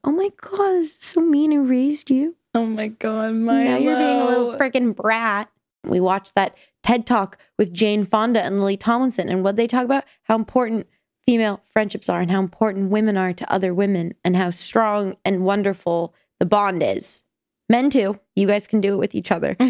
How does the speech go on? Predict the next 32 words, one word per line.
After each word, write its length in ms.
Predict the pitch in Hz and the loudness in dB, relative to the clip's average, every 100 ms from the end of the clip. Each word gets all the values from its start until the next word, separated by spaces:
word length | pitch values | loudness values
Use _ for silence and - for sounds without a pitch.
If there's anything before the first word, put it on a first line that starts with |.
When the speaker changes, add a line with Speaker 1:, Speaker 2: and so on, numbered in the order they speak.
| 220 | 0
Speaker 2:
<laughs> 220 | 214 - | -6 -2
Speaker 1:
But, 140 | 240 | 0
like, 120 | 208 202 | 2 0
I'm 140 | 208 | 0
just 160 | 214 220 | 0 0
Speaker 2:
You 80 | |
Speaker 1:
talking 160 | 208 247 | 2 2
Speaker 2:
guys 100 | 240 | 0
Speaker 1:
from, 100 | 226 | 0
Speaker 2:
could 60 | 208 | 2
Speaker 1:
like, 100 | 190 | 2
Speaker 2:
do 40 | 190 | 2
your 160 | 185 | 2
own 180 | 180 180 | 0 -2
thing 240 | 175 165 175 | -2 -2 0
Speaker 1:
I'm 140 | 240 | 0
just 140 | 247 254 | 2 2
Speaker 2:
somewhere 160 | 254 214 | 2 2
Speaker 1:
talking 160 | 247 | 0
Speaker 2:
else. 80 | 240 | 0
Speaker 1:
from 260 | 240 214 196 | 0 0 0
personal 420 | - 196 226 220 | 0 0 0 0
experience. 800 | 226 - 240 247 269 330 - - _ _ _ _ _ _ _ _ - | -2 -2 -2 0 0 -2 -4 -12 _ _ _ _ _ _ _ _ -2
I'll 120 | 233 | 0
just 200 | 247 - | 0 2
go 300 | 226 202 - | 2 2 2
along 260 | 202 185 | 2 2
the 80 | 185 | 0
board 220 | 180 180 | 0 0
of 80 | 170 | 0
friendship. 520 | - 175 170 - - | 0 -2 0 -2 -2
Just 280 | - 240 - | -2 -4 -4